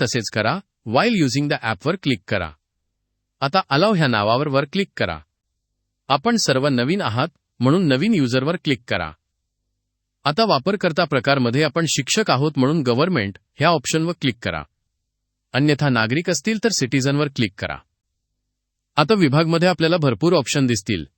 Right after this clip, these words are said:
त्यापैकी स्कूल एज्युकेशन डिपार्टमेंटवर क्लिक करा, अन्यथा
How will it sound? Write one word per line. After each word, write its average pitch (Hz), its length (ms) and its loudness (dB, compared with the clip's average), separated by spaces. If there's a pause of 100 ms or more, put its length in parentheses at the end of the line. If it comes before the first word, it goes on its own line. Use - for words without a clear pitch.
(140)
त्यापैकी 143 440 0
स्कूल 214 320 -2
एज्युकेशन 143 540 0
डिपार्टमेंटवर 113 640 -2
क्लिक 101 300 -4
करा, 85 180 -4 (880)
अन्यथा 214 440 2